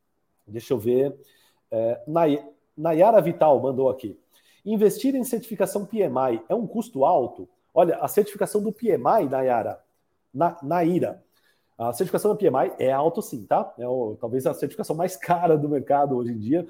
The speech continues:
Por quê? A certificação é cara, né? Eu não lembro exatamente de cabeça agora, acho que tá quatrocentos e cinquenta dólares, aí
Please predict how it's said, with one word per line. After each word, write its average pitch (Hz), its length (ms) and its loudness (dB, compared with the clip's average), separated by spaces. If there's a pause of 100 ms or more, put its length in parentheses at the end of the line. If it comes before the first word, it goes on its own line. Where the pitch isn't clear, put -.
(140)
Por 254 100 0
quê? 165 300 0 (500)
A 156 80 4
certificação 202 480 2
é 277 60 0
cara, 139 380 2 (560)
né? 113 360 -4
Eu 117 60 -4
não 123 120 -4
lembro 127 200 -4
exatamente 120 500 -4
de 110 60 -18
cabeça 120 420 0
agora, 123 280 0
acho - 100 -10
que - 60 -20
tá 131 80 -12
quatrocentos 143 400 -10
e 131 60 -14
cinquenta 127 260 -4
dólares, 107 640 -4
aí 107 100 -8